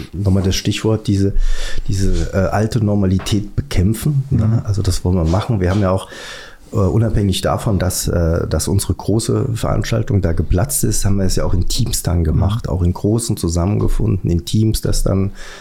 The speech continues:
Speaker 1: mehrere Vertriebstagungen
Speaker 2: Mhm.
Speaker 1: gemacht dann im Rahmen. Und, äh, es ist nicht nur bei mir, es ist in dem Team, also bei den, jetzt, äh, bei den, bei den, äh, Führungskräften
Speaker 2: Mhm.
Speaker 1: auch, einen großen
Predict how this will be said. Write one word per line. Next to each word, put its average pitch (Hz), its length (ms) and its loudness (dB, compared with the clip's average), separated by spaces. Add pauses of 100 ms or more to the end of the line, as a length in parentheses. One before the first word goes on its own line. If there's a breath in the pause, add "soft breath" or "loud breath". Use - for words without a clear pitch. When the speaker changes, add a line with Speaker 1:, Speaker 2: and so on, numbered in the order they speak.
(180 loud breath)
Speaker 1:
mehrere 92 560 2
Vertriebstagungen 95 840 0
Speaker 2:
Mhm. 98 40 2
Speaker 1:
gemacht 98 360 0
dann 104 100 2
im 90 140 2
Rahmen. 92 400 0 (920 loud breath)
Und, 98 520 0
äh, 87 420 2 (100)
es - 180 -2
ist 139 380 -2
nicht 127 220 0
nur 110 80 0
bei 92 160 2
mir, 107 320 4
es 139 100 0
ist - 140 0
in 113 80 2
dem 107 260 0
Team, 127 480 2
also 95 220 0
bei 85 160 0
den, 85 280 -2
jetzt, - 360 -4
äh, 90 120 2
bei 82 120 0
den, 87 320 2
bei 95 80 0
den, 80 320 0
äh, - 180 -6
Führungskräften 110 760 -2
Speaker 2:
Mhm. 104 40 2
Speaker 1:
auch, 104 220 0
einen 80 180 0
großen 113 760 0